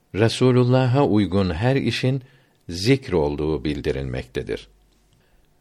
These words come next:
Elhamdülillahi ve selamün ala ibadihillezine istafa. Aziz oğlumun Mevlana Abdürreşit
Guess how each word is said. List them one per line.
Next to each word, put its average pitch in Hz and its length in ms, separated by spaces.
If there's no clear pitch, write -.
Elhamdülillahi 95 1500
ve 98 160
selamün 101 800
ala 98 580
ibadihillezine 95 1400
istafa. 76 840
Aziz 123 420
oğlumun 92 680
Mevlana 107 720
Abdürreşit 92 880